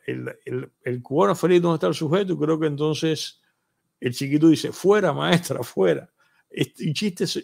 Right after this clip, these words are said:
simpaticísimo, señores, simpaticísimo. Simpaticísimo. Ese mister K Y. Manuel Rodríguez, cayó la urss y cayó el bloque socialista. Fue al revés. Cayó primero el bloque socialista y después cayó la urss.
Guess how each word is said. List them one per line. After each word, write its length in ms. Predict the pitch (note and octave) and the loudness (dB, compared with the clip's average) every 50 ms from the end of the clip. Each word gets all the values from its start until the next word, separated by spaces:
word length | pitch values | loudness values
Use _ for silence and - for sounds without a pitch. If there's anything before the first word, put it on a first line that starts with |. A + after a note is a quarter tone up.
| - | -8
simpaticísimo, 880 | - - C#3+ C3+ B2 - B2+ A#2+ A2+ A#2+ A#2+ D3 C#3+ B2+ - C3+ A#2+ A2+ | -6 -6 -4 -4 -2 -2 -4 -2 -2 -2 0 0 -2 -2 -2 -6 -8 -8
señores, 380 | G2 G#2+ A2+ A#2 A2 G#2 F#2 - | -8 -8 -8 -8 -8 -10 -12 -12
simpaticísimo. 800 | - B2+ B2 B2 C3+ B2 C3 C3+ C#3+ C#3 A#2+ - C3 A#2 A#2+ _ _ _ _ _ - - _ _ _ _ _ _ _ _ _ | -10 -10 -6 -4 -4 -4 -4 -4 -6 -6 -8 -10 -12 -14 -18 _ _ _ _ _ -20 -20 _ _ _ _ _ _ _ _ _
Simpaticísimo. 840 | - - C3+ B2+ A2+ B2 A#2 B2 A#2+ B2 A#2+ A#2 - - - - - _ _ _ _ _ _ _ _ | -2 0 0 2 2 0 0 0 2 0 0 0 0 -6 -8 -10 -18 _ _ _ _ _ _ _ _
Ese 260 | - A#2+ A2+ - A2 | -8 -8 -8 -6 -6
mister 340 | A2 A#2 A#2+ A2+ - A#2 G#2+ | -4 -4 -4 -4 -4 -6 -6
K 100 | - - | -4 -4
Y. 600 | A2+ A2 A2+ A2 A2 G#2+ G#2+ G2+ F#2+ E2+ - _ _ _ _ _ _ _ _ _ _ _ _ _ - | -2 -2 -2 -4 -4 -6 -8 -8 -10 -12 -16 _ _ _ _ _ _ _ _ _ _ _ _ _ -2
Manuel 300 | - B2+ D3 G3 A3 G#3+ | 4 6 8 10 10 10
Rodríguez, 1000 | A3 G#3+ G#3+ A3 A3+ A3+ A3+ G#3 F#3+ F3 D#3+ - - - - - - - _ _ _ _ | 10 8 8 8 8 6 6 6 6 6 6 6 2 0 0 -2 -4 -8 _ _ _ _
cayó 320 | - - C3 D3 F#3 G#3 | 0 4 6 8 8 8
la 160 | G#3+ G3 F3+ F3 | 8 8 8 8
urss 440 | F#3 A3 B3+ C4 A#3+ - - - - - | 8 6 6 4 2 0 -2 -4 -4 -4
y 140 | D3 C#3+ | -4 -2
cayó 240 | B2 C#3+ B2+ C3+ D#3 | -2 0 4 4 6
el 80 | E3 D#3+ | 4 4
bloque 320 | D3 D#3 D#3+ D#3+ D#3+ C#3+ | 4 4 4 4 4 0
socialista. 420 | C3 C3+ B2 C3 B2+ B2 A#2+ - - - | -4 -2 0 2 2 2 2 -2 -8 -4
Fue 180 | - D#3 G3 | 2 6 6
al 80 | A3+ A#3+ | 6 6
revés. 640 | B3+ C4 B3+ C4+ C4+ B3 G3+ - - - - - _ _ _ _ _ _ _ _ _ _ _ _ _ | 6 6 6 6 6 4 2 0 -6 -12 -12 -16 _ _ _ _ _ _ _ _ _ _ _ _ _
Cayó 320 | - - - D3 D#3+ F3+ G3 | -12 0 2 2 2 2 0
primero 360 | B3 G3+ G3 G3 G#3 G#3+ G#3 | 0 0 2 2 4 2 2
el 80 | F#3+ | 2
bloque 240 | D#3+ E3+ F#3 F#3+ G3 | 2 0 2 2 2
socialista 720 | D#3+ E3+ D#3 D#3+ D#3+ F#3 G#3 F#3+ F#3+ - A#3 - A#2 - _ _ _ _ _ _ | 0 2 0 2 2 2 0 -2 0 0 0 0 0 -4 _ _ _ _ _ _
y 80 | - | -4
después 300 | C3+ A#2 - - F3 F3 | -4 -4 0 0 0 0
cayó 240 | E3+ E3+ D#3 D#3 D#3+ | 0 0 0 0 2
la 100 | D#3 C#3+ | 2 2
urss. 460 | C#3 D#3 E3+ D#3+ D3 - - - _ | 4 4 2 2 0 -4 -12 -16 _